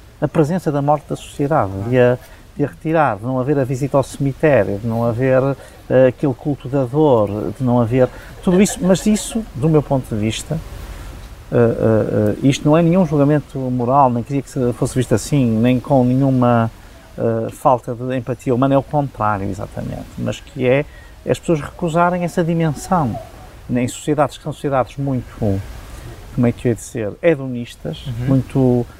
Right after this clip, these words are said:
Speaker 1: pela ideia de que temos que ter o máximo prazer e temos que usar a vida ao máximo e temos de ter, e isso é um princípio muito espalhado, não é? A, a, a morte e o sofrimento são vistos, eh, de um modo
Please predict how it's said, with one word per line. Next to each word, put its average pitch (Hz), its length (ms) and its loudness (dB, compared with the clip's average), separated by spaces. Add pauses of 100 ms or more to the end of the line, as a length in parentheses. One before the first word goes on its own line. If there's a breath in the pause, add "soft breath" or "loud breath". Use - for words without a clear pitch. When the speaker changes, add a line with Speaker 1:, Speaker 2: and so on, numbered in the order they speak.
(140 loud breath)
Speaker 1:
pela 131 180 4
ideia 131 180 4
de 110 80 -2
que - 60 -20
temos 131 260 0
que - 60 -20
ter 147 80 0
o 127 40 0
máximo 131 300 0
prazer 120 560 0
e 117 60 -2
temos 127 240 -8
que - 100 -12
usar 127 220 0
a 123 80 4
vida 120 180 -2
ao 117 100 2
máximo 123 560 0
e 117 40 -4
temos 127 240 -2
de 117 80 -12 (100)
ter, 127 160 4 (320 loud breath)
e 143 140 4
isso 143 200 -2
é 143 300 6
um 127 220 -2
princípio 135 600 -2
muito 127 440 0
espalhado, 110 760 -2 (560 loud breath)
não 110 160 0
é? 135 280 2
A, 147 580 2
a, 151 60 0
a - 20 0
morte 165 560 0 (120)
e 143 100 -2
o - 20 -4
sofrimento 160 880 0
são 165 260 2
vistos, 160 360 0 (160)
eh, 160 380 2 (440 loud breath)
de 147 60 -4
um 160 100 0
modo 170 280 4